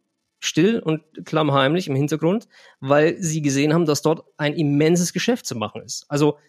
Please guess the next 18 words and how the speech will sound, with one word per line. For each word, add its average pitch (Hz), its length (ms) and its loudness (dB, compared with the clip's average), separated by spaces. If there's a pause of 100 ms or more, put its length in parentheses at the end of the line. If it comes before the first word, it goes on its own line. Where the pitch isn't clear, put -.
(240)
noch 147 440 2
dreckiger, 185 540 -2
finde 185 260 -4
ich, - 120 -12
kann 160 160 -2
man 190 140 0
eigentlich 151 240 -2
mit 165 120 0
so 165 140 -2
etwas 160 180 -4
nicht 147 140 -4
umgehen, 120 320 -2
dass 127 140 -2
man 139 120 -2
den 131 220 -2
Ärmsten 170 460 -2
der 139 120 0
Armen 135 480 0